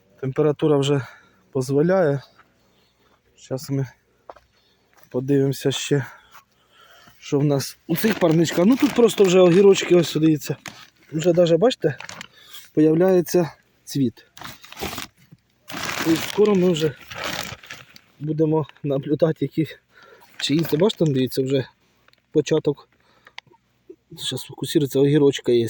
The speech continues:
Теж під парничком посіяли, я думаю, якось вже потепліє, ми вже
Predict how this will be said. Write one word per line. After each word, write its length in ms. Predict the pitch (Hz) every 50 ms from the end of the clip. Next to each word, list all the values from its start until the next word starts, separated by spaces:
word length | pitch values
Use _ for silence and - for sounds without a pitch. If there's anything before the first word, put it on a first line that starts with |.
| - - - - - _ _ _ _ _ _ _ _ _ - - - - - - - - - - - - - _ -
Теж 200 | - 180 151 151
під 140 | - 165 147
парничком 500 | - 165 160 156 170 165 - - 180 170
посіяли, 440 | - 190 190 - - 233 190 156 151
я 60 | 147
думаю, 160 | 147 151 151
якось 280 | 151 139 - 156 143 -
вже 200 | 160 143 147 156
потепліє, 600 | - 165 156 - 214 208 - - 170 151 147 147
ми 140 | 147 151 156
вже 240 | 147 135 147 143